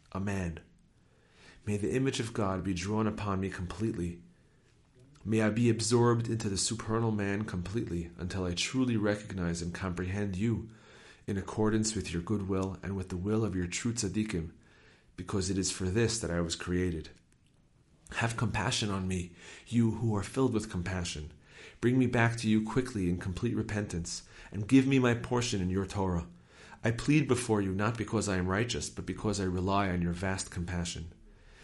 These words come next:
In the power and merit of the great true tzaddikim,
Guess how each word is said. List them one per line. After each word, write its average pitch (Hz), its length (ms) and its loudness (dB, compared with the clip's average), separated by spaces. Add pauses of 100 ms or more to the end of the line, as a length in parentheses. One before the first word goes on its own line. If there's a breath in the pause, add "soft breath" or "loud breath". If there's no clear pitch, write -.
(200 loud breath)
In 110 120 -2
the 110 60 0
power 120 460 6
and 104 220 -2
merit 107 300 2
of 87 120 -6
the 98 60 -2
great 101 360 2
true 113 220 0
tzaddikim, 101 600 -2